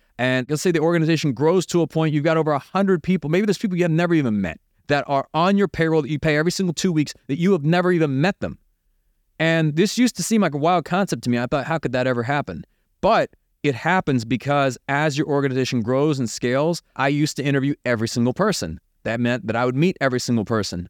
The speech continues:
But now we delegate authority to a lot of our leaders. So the only people that I'm meeting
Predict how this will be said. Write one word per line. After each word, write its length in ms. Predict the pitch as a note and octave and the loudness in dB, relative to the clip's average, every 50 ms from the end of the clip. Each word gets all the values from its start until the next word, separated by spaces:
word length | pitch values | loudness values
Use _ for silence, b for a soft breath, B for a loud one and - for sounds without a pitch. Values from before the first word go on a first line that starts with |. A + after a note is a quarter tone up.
| _ _ _ | _ _ _
But 120 | A#2+ - | -6 -4
now 580 | C3 C3 D3 E3 G3 F#3+ D#3+ C#3+ C3+ C3+ C3 - _ | -2 0 0 2 2 2 0 0 0 -2 -4 -6 _
we 260 | - B2 C3+ C3+ C3+ | -2 0 0 0 0
delegate 360 | - A2+ A#2+ C3 C3+ C#3 A#2+ A2+ | 0 0 0 2 2 0 0 -2
authority 360 | - - D3 E3 E3 D3+ A#2+ | -2 0 2 2 2 0 0
to 180 | - C#3+ C3+ | 0 0 0
a 20 | B2+ | 0
lot 160 | A#2+ C3 B2 | 0 0 0
of 80 | A#2 A#2 | 0 0
our 120 | A2+ A2+ | 0 0
leaders. 380 | B2+ F3+ A#3 F#3 C3 B2 - - | 2 2 2 2 0 0 -2 -6
So 200 | - - - C#3+ | -6 -4 -2 0
the 80 | C#3+ D3 | 0 2
only 160 | E3+ G#3+ G3+ | 2 2 2
people 140 | F3 E3+ C3+ | 0 0 0
that 100 | B2+ C3 | 0 0
I'm 180 | D#3+ A3+ B3 G3+ | 0 2 2 2
meeting 280 | D3 B2+ B2 B2 B2 | 2 0 -2 -4 -6